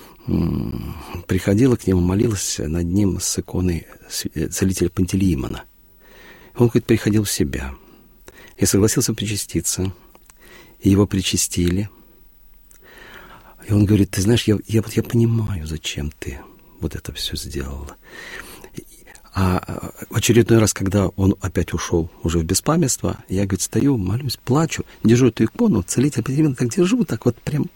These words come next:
"Помоги, помоги". И у меня, говорит, икона падает, и на него падает.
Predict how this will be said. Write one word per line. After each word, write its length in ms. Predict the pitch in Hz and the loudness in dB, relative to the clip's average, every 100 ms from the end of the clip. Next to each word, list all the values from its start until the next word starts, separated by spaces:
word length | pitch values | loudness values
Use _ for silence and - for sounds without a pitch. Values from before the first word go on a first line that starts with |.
| - | -2
"Помоги, 380 | 320 330 311 294 | 2 4 6 6
помоги". 320 | - 214 180 - - - | 6 2 2 -4 -16 -2
И 100 | 123 | 4
у 20 | |
меня, 140 | 139 139 | 6 6
говорит, 200 | 131 - | 2 0
икона 240 | 143 131 | 2 2
падает, 440 | - 190 92 - - _ | 2 4 4 2 -6 _
и 80 | 131 | 4
на 60 | 135 | 6
него 240 | 123 80 | 6 4
падает. 460 | - 58 - - | 2 -4 -4 -8